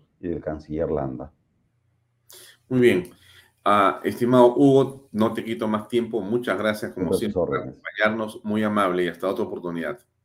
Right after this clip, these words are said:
Speaker 2: Gracias.
Speaker 1: Gran abrazo.
Speaker 2: Gracias, buenas noches. Bien, amigos, era el doctor Hugo Guerra que nos acompañó esta noche para conversar en torno a lo que fue ese resultado de la,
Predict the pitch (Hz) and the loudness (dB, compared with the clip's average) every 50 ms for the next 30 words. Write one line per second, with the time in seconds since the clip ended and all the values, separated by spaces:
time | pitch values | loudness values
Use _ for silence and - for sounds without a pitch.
0 | _ _ - 95 92 87 98 98 95 90 85 71 67 65 - - - - _ _ | _ _ -4 -2 0 2 2 4 4 2 2 0 0 -4 -6 -10 -18 -20 _ _
1 | _ _ _ _ _ - 98 90 - 78 76 85 87 85 90 87 - - - - | _ _ _ _ _ -4 -4 -4 -4 -6 -8 -8 -6 -6 -6 -8 -10 -12 -18 -20
2 | - _ _ _ _ _ _ _ _ _ _ _ _ _ _ _ _ _ _ _ | -20 _ _ _ _ _ _ _ _ _ _ _ _ _ _ _ _ _ _ _
3 | _ _ _ _ _ _ _ _ - 139 165 165 160 165 151 135 123 - 131 120 | _ _ _ _ _ _ _ _ 0 2 2 2 2 2 2 0 2 2 4 4
4 | 120 120 123 - - 101 98 92 92 95 95 - 127 123 123 123 139 139 123 117 | 4 4 4 0 -4 -6 -4 -4 -4 -6 -4 -2 2 2 2 2 4 4 6 6
5 | 117 127 123 120 107 98 95 92 92 92 85 92 90 87 90 92 107 117 120 117 | 6 4 4 2 0 0 -4 -4 -6 -6 -6 -6 -4 -4 -4 -2 -2 -2 -2 -4
6 | - 101 90 101 110 107 - 110 90 - 85 87 85 - 120 113 107 101 92 90 | -4 -6 -6 -6 -6 -6 -6 -8 -6 -4 -4 -4 -4 -4 -6 -6 -4 -6 -6 -4
7 | - 107 101 104 107 107 - - 92 87 85 - 104 98 104 98 92 90 87 82 | 0 0 0 0 -2 -6 -10 -12 -12 -12 -8 -6 -6 -6 -4 -4 -4 -4 -4 -6
8 | 85 85 - - - 135 143 - - - _ _ _ - 87 85 - - 90 90 | -8 -12 -12 -4 -2 -2 -2 -2 -4 -12 _ _ _ -10 -10 -8 -6 -6 -6 -6
9 | 87 - - 90 85 - - 120 131 127 117 95 87 85 80 80 78 78 78 76 | -8 -8 -8 -10 -8 -2 0 2 2 4 2 0 -2 -4 -6 -6 -8 -6 -6 -6
10 | 76 73 - _ | -8 -10 -12 _